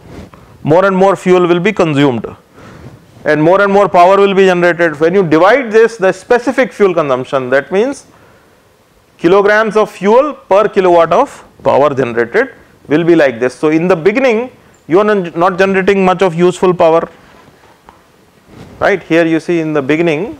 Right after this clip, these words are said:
you are not generating much of I P.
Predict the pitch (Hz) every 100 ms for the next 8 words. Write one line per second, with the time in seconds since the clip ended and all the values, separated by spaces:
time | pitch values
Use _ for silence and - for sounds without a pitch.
0 | - - 151 180 170 151 143 147 151 233
1 | 311 _ _ _ - - 139 165 160 -
2 | - 123 139 143 113